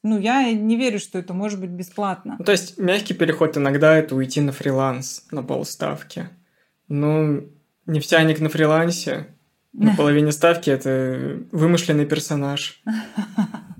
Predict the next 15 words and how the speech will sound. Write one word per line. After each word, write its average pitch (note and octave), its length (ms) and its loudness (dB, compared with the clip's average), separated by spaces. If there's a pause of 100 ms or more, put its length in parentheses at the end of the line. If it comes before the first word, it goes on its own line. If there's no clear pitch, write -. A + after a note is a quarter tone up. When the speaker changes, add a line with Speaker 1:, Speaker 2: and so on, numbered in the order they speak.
(420)
Speaker 2:
Ну, F#3+ 140 -2
только E3+ 180 4
если C#3+ 220 4
он C#3 120 0
там C3 280 -2
айтишником C#3+ 640 -4
работает. C3+ 640 -8 (120)
Ну, G3+ 380 -8
то C3 140 -6
есть, - 260 -12
там, C#3 320 -8
они, D#3+ 220 4
возможно, C#3+ 440 2
могут C#3 320 -2
такое C3+ 440 -10